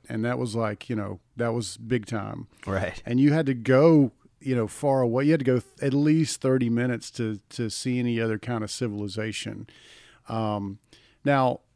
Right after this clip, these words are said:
Speaker 1: that being said, there were grocery stores and, you know, little mom and pop stores and stuff like that. And there's a little town square. And,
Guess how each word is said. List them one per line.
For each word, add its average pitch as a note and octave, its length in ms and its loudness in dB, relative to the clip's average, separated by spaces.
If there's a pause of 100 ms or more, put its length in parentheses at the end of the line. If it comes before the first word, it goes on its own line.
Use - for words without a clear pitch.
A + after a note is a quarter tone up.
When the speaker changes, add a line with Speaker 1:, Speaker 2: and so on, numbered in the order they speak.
(100)
Speaker 1:
that E3 200 2
being D3+ 160 4
said, C#3+ 300 2
there D3 100 4
were D3 120 2
grocery A#2+ 500 -2
stores A#2 460 -2
and, A2 240 -4
you B2+ 80 -6
know, A2 100 -2
little A2+ 380 0
mom A#2 280 -2
and G#2 120 -4
pop A#2 200 -6
stores A2+ 280 -6
and G2 60 -8
stuff A2+ 140 -6
like G#2 180 -8
that. A2+ 240 -2
And - 100 -10
there's G#2+ 200 -8
a A2 40 -4
little G#2 120 -2
town G#2+ 300 -4
square. A#2 520 -2
And, F#2 180 -8